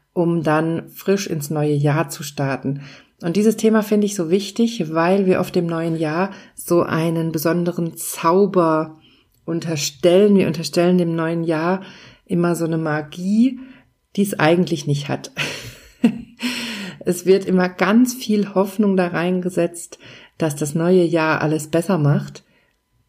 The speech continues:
Und ich kann dir sagen, wenn du nichts änderst, dann wird das neue Jahr auch nichts ändern. Und genau darum geht's mir hier in dieser Folge,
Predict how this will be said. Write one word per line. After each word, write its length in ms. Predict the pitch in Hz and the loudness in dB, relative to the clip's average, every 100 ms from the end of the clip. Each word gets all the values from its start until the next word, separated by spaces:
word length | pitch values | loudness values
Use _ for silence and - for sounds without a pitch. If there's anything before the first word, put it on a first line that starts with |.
| _ | _
Und 540 | - 165 160 160 151 - - - | 0 2 2 0 -2 -8 -14 -12
ich 140 | 143 | -8
kann 180 | - 170 | -2 0
dir 100 | 165 | 2
sagen, 420 | 156 160 175 175 | 2 2 2 2
wenn 160 | 151 151 | 2 0
du 160 | 175 | 0
nichts 240 | 180 147 - | 0 -2 -4
änderst, 480 | 151 170 202 214 190 | -2 2 2 0 -2
dann 140 | 160 | -2
wird 140 | 156 | -2
das 120 | 151 143 | -2 -4
neue 200 | 156 147 | 0 2
Jahr 380 | 143 143 180 | 4 4 2
auch 220 | - 165 - | 2 0 0
nichts 300 | 143 143 - | -2 -2 -8
ändern. 640 | 175 147 143 135 139 143 - - _ _ _ _ _ _ _ | -4 2 2 2 -2 -4 -8 -20 _ _ _ _ _ _ _
Und 540 | - 165 156 160 151 - _ | -2 2 2 0 -4 -12 _
genau 360 | - 160 160 196 | -4 -2 0 0
darum 480 | 196 170 196 202 190 | 2 2 4 4 4
geht's 180 | 190 196 | 2 2
mir 140 | 180 | 2
hier 200 | 175 180 | 2 -2
in 160 | - 151 | -2 -4
dieser 440 | 165 160 156 151 - _ _ _ | -4 -2 -4 -6 -12 _ _ _
Folge, 840 | - - 175 190 190 214 240 | -8 0 4 4 4 2 2